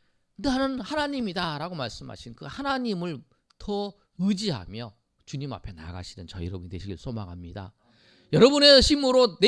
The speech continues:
힘으로 다 하려고 하니까 안 되는 거예요. 그게 뭐냐면 내가 다 하나님의 자리까지 앉아 있으려고 그러는 거예요. 여러분이 하나님이 아니잖아요.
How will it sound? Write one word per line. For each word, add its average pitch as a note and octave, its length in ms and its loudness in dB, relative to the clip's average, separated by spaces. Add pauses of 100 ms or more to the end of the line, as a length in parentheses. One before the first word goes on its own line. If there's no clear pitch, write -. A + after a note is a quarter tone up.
힘으로 C4 380 4
다 - 300 6
하려고 C4+ 340 8
하니까 A#3 320 2
안 F#3 140 2
되는 A3 260 0
거예요. G3+ 320 -2 (200)
그게 C#4 160 -4
뭐냐면 C4+ 420 2
내가 A#3 200 2
다 - 460 0 (180)
하나님의 D#4 480 0
자리까지 A#3+ 540 2
앉아 F3 240 -2
있으려고 D3 420 -6
그러는 A2+ 300 -14
거예요. - 240 -20 (1160)
여러분이 B3+ 240 4
하나님이 C4 380 0
아니잖아요. D3+ 460 -6